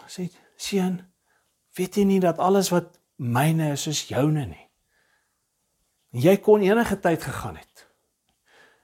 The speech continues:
en partytjie gehou het. Jy het nie nodig gehad om uit te mis op, op, op, op, op vreugde en op, ehm, want jy is saam met my."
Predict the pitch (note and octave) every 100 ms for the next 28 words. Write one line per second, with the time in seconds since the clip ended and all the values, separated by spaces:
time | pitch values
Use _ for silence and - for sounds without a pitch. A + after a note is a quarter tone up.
0 | _ - D#3+ - C3+ - C3 C#3 A#2 -
1 | F2+ - _ _ _ - - _ - F3
2 | F#3 G#3+ E3 G3 A3 - F3+ F3+ F3+ F#3+
3 | F3 F3 - D3+ B2+ F#2+ - - - _
4 | _ _ _ _ _ _ - D3 A#2+ C3+
5 | - E3 D#3+ D#3 C#3 - - D3+ D3 -
6 | C#3 B2+ - - - D#3 C#3+ - C3 B2
7 | A2+ G#2+ - _ - _ _ B2+ A#2+ A#2+
8 | A#2 A2+ G#2+ _ _ _ _ _ _ _
9 | _ _ _ _ _ - C#3 D3+ E3+ -
10 | G3 A3+ A3+ C3 D#2+